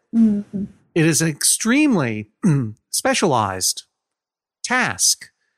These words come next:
Speaker 2: that requires very specific movements in order to not stall out or have an accident. And therefore, you can't really learn it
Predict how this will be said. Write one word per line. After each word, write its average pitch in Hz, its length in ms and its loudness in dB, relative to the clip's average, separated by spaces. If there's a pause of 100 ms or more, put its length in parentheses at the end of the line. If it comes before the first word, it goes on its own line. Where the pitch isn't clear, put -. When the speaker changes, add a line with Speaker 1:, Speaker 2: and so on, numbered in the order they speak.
(180)
Speaker 2:
that 165 120 0
requires 190 640 0
very 202 440 0
specific - 540 0
movements 170 640 0 (280)
in 175 160 0
order 202 240 0
to 180 200 0
not 170 340 -2
stall 190 460 0
out 208 240 0
or 156 140 -2
have 165 120 -2
an 170 120 -2
accident. 117 580 -4 (1400)
And 165 220 2
therefore, 180 720 2 (540)
you 147 120 -4
can't 277 440 -2
really 190 320 2
learn 185 540 0
it - 260 -10